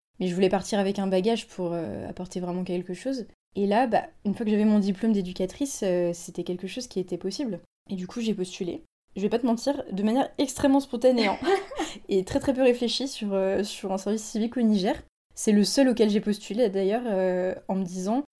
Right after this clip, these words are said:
Bon, bah, écoute, si ça doit fonctionner, ça fonctionnera. » Et je pensais même pas que j'allais être appelée parce qu'il y avait énormément de candidatures sur ce poste.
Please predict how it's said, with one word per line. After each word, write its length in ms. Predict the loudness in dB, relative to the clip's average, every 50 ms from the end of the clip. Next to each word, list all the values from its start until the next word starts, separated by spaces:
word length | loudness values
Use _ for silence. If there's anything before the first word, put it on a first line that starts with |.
| _ -4
Bon, 100 | 0 4
bah, 80 | 4
écoute, 300 | 2 2 0 -6 -10 -10 -10
si 260 | -8 -6 -2 -2 0
ça 120 | 2 4
doit 100 | 4 4
fonctionner, 520 | 4 2 -2 -2 -2 0 2 4 4 4 0
ça 180 | 0 0 0
fonctionnera. » 540 | 0 0 -2 -2 -2 -2 0 0 0 -2 -2 -4 _ _ _ _ -20 -2 -2
Et 80 | -2
je 80 | 0 0
pensais 240 | -2 0 0 0 0
même 160 | 2 2 2
pas 100 | 0 0
que 140 | 0 -2 0
j'allais 220 | 2 2 2 2
être 180 | 0 0 -2 -2
appelée 220 | -2 0 0 0
parce 200 | 0 -2 -4 -4
qu'il 320 | -6 -8 -8 -6 -6 -4
y 80 | -4 -4
avait 160 | -4 -6 -4 -2
énormément 400 | -2 0 0 0 0 2 2 0
de 60 | 0
candidatures 560 | 0 -2 -4 -4 -2 -2 -2 -2 -2 -6 -8
sur 160 | -8 -8 -10 -6
ce 100 | -6 -6
poste. 440 | -4 -4 -6 -6 -6 -10 -12 -16